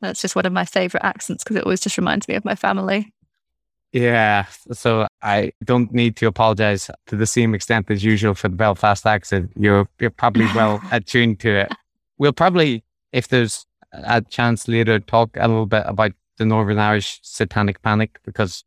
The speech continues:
Speaker 2: your coverage was really interesting and not something I knew about before. But the first thing I wanted to ask about was, as I mentioned, you have a series, ongoing series that's relatively new called Vaccine the Human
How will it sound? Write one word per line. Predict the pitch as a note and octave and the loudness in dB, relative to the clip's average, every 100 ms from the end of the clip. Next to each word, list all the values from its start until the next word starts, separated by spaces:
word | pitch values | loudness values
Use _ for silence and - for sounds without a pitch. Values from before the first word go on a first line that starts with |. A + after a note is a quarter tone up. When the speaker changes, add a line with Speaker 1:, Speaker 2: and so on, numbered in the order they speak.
| _ | _
Speaker 2:
your | A2+ | -4
coverage | G#2+ A#2+ A2 B2 - | 0 0 -2 -4 -8
was | - | 0
really | B2+ A2+ G#2+ | 2 2 2
interesting | A2 G#2+ A#2+ A#2 - B2 A#2 | 0 0 0 0 2 2 4
and | G#2 G#2 F#2+ | 2 0 0
not | A#2+ A#2 A#2 - | 2 2 2 -2
something | A2 A#2 | -2 0
I | A2+ | 0
knew | A2 A#2 | 2 0
about | G#2+ G#2 F2+ | 2 0 0
before. | G2+ - A#2+ A2 G#2 - _ _ - | -8 -4 0 2 0 -4 _ _ 0
But | B2+ - _ _ - | 0 0 _ _ -6
the | B2 | -2
first | D3 F3+ - - _ | 2 2 0 -12 _
thing | - C3+ B2 | -2 2 4
I | |
wanted | A#2 A#2 A2 G#2+ | 2 0 -2 -2
to | A#2 | 2
ask | A2 G#2+ | 2 2
about | A2 G#2 G#2+ - _ | -2 0 0 -2 _
was, | G#2 G#2+ G2 - _ - | 0 0 0 -6 _ -4
as | B2+ | 0
I | B2 | 2
mentioned, | A#2 B2 - G#2+ G2+ | 2 2 0 -2 -4
you | - A#2 A2 | -2 0 0
have | A2+ A2 F#2 - _ _ | 0 0 -2 -18 _ _
a | - | -8
series, | A2 C3 B2+ A2+ - | 0 2 4 2 0
ongoing | D3+ D#3+ C3+ C3 B2 | 0 2 2 2 2
series | - A2+ G#2+ A#2+ B2+ - _ _ | 2 4 4 2 0 -8 _ _
that's | A#2 G#2+ - - - - | 0 0 -4 -20 -12 -2
relatively | A#2+ A#2 A2 A#2 A2 A2 | 0 0 -2 -2 0 2
new | A2 G#2 G#2+ B2+ C3+ _ _ _ _ _ | 4 4 6 4 2 _ _ _ _ _
called | - A2 A2 G#2 - _ - | 2 4 4 2 -6 _ -2
Vaccine | A#2 - B2+ A#2+ | -2 0 0 2
the | A2 | 2
Human | A2 A2+ A2 G#2 G#2 | 2 2 4 2 0